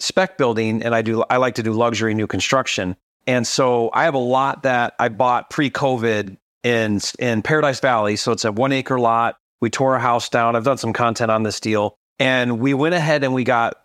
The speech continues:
the plans, architectural plans done. And we went so far as to get a permit. Now that took me about a year to get my demo. We demoed the house. I did, I did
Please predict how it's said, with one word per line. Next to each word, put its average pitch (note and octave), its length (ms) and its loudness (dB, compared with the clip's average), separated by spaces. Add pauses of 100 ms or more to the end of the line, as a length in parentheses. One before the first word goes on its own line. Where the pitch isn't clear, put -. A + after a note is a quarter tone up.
(160)
the A2 320 2
plans, D3 500 0
architectural D#3 580 -2
plans C3 420 -2
done. A2 380 0 (280)
And C3 200 2
we B2 120 2
went C3+ 300 0
so D3 180 0
far C3+ 240 0
as A2+ 100 -4
to A#2+ 80 -2
get A#2 140 0
a G#2 40 -2
permit. - 760 -4 (260)
Now C#3 140 2
that F#3+ 180 2
took - 240 -2
me E3+ 80 2
about C3+ 220 2
a A#2 40 0
year A#2 540 0
to - 140 -4
get A#2+ 320 0 (240)
my A2+ 240 2
demo. D3 460 2
We C3 120 0
demoed C3+ 280 0
the C3 80 2
house. C3 360 0
I - 80 -4
did, B2 220 -2 (120)
I - 140 0
did B2 380 -2